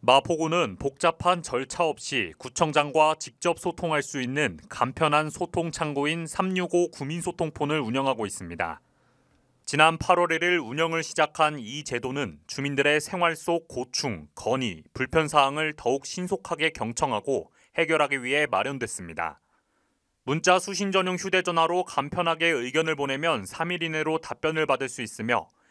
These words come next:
장기간 검토가 필요한 사항은 별도로 관리해 진행 사항을 안내합니다. 이번 제도는 특히 스마트폰 이용이 익숙하지 않은 고령층과 구청 방문이 어려운 장애인 등 취약계층의 민원 편의를 증진할 것으로 기대됩니다.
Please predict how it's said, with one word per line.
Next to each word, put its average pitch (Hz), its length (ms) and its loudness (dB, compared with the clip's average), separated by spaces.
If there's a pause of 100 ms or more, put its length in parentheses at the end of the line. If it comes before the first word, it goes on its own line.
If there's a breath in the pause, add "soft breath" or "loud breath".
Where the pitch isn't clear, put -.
(120)
장기간 139 500 4
검토가 143 460 0
필요한 151 400 0
사항은 131 560 -2
별도로 139 480 0
관리해 139 420 2
진행 143 380 -6
사항을 139 360 0
안내합니다. 95 680 -2 (880)
이번 160 280 6
제도는 147 540 2
특히 175 380 -4
스마트폰 196 640 -2
이용이 160 400 -2
익숙하지 147 640 -2
않은 151 280 0
고령층과 127 920 -2
구청 147 380 -6
방문이 139 340 0
어려운 131 460 0
장애인 127 500 -4
등 113 280 -2 (340 soft breath)
취약계층의 170 760 2
민원 143 320 -2
편의를 143 520 -2
증진할 147 500 0
것으로 127 360 -2
기대됩니다. 90 760 -6